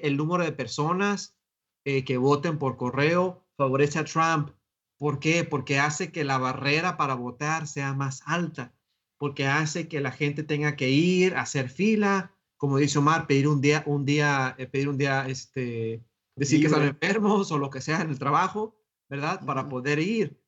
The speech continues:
Speaker 1: Están cerrando casillas, entonces cada vez las casillas son más. En tiempos de covid, por ejemplo, no recuerdo en qué estado, si era Michigan o, o Wisconsin, no recuerdo, que, que, que redujeron, re-,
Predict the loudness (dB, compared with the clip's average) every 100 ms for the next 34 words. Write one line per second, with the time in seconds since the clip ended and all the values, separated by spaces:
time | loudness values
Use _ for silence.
0 | _ _ -12 -4 -4 -2 -2 -2 0 -2
1 | -2 0 2 4 4 0 -4 -6 -8 -6
2 | -4 -2 0 -2 -4 -6 -4 -2 -2 0
3 | 0 0 -4 -14 -4 -2 4 4 4 2
4 | 2 2 4 4 4 2 0 0 0 -2
5 | 2 2 2 0 -2 2 2 2 2 2
6 | 2 0 0 0 0 0 2 0 -2 -4
7 | -2 0 0 0 0 0 2 0 2 2
8 | 4 4 2 -4 _ _ _ _ -4 -4
9 | -2 2 2 2 0 2 0 2 2 4
10 | 0